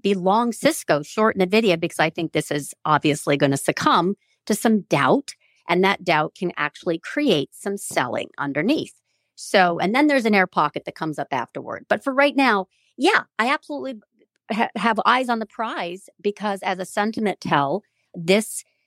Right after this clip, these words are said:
question that I had in nvidia had such an overreaction. In other words, is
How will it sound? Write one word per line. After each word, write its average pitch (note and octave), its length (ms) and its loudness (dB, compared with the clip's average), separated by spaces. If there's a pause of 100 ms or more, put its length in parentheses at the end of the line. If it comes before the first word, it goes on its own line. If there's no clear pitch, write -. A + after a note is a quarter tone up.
(220)
question A#3 640 0
that E3 180 4
I E3 220 2
had E3+ 680 -2
in G#3 220 4
nvidia G3+ 720 0 (100)
had F#3 420 0
such - 720 -8 (120)
an F#3 220 0
overreaction. G3 1200 0
In G#3+ 180 4
other B3+ 280 4
words, C#3+ 560 -4 (440)
is E4 560 2